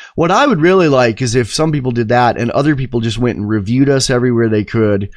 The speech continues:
iTunes, um, Amazon, blogs, et cetera,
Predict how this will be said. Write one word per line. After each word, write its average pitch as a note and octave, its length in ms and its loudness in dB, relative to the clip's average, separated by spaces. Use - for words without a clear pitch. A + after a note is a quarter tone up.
iTunes, C3+ 800 0
um, G2+ 420 0
Amazon, A#2+ 880 0
blogs, A#2+ 540 0
et G2+ 120 -8
cetera, A#2+ 360 0